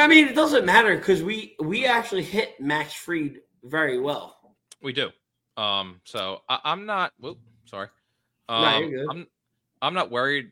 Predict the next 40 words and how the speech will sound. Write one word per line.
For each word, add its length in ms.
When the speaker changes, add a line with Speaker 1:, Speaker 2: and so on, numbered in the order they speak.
Speaker 1:
I'm 140
not 160
even 120
Speaker 2:
I'm 60
not 60
Speaker 1:
worried 180
Speaker 2:
worried. 80
Speaker 1:
about 180
Charlie 320
Morton 360
missing 360
the 80
N 160
L 100
D 160
S. 140
I, 140
I 160
just 280
think 380
if, 320
if 280
they 180
can 260
take 320
game 320
one, 420
I 100
think 220
that 300
literally 540
in, 280
that 260
deflates 880
all 320
of 80
the 60
Atlanta 340
Braves' 380
hopes. 420